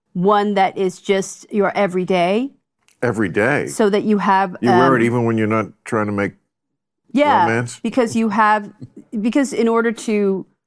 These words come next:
Speaker 1: really achieve that feeling of your gender, you're gonna wear something. I mean, I think that's a really important part of understanding who you are or feeling like you're really there.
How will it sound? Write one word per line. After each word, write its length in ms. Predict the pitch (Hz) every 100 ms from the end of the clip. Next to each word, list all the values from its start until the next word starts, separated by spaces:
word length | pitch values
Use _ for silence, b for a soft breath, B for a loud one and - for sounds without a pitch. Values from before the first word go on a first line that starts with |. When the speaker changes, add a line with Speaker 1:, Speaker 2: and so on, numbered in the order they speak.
| _ _ _
Speaker 1:
really 360 | 180 208 208 185
achieve 500 | 180 - 220 208 190
that 200 | 185 160
feeling 400 | - 233 220 190
of 140 | 175 170
your 180 | 180
gender, 680 | 170 196 196 226 147 90 - _
you're 120 | - 185
gonna 200 | 190 180
wear 680 | 170 180 180 180 175 - _ _ _ _
something. 380 | 196 185 185 180
I 40 |
mean, 120 | 190
I 40 | 190
think 220 | 202 202
that's 260 | 185 180
a 180 | 185 147 -
really 420 | - 196 185 175 - _ _ _
important 480 | 196 190 196 - 190
part 300 | - 185 180
of 220 | 170 160 - _ _
understanding 540 | 196 - - 196 175 180
who 80 | 190
you 240 | 170 160
are 260 | 170 165 -
or 120 | 175
feeling 360 | - 190 180 170
like 220 | 165 165
you're 100 | 165
really 420 | 170 160 156 - _ _ _ _ _ _ _
there. 460 | 175 190 143 -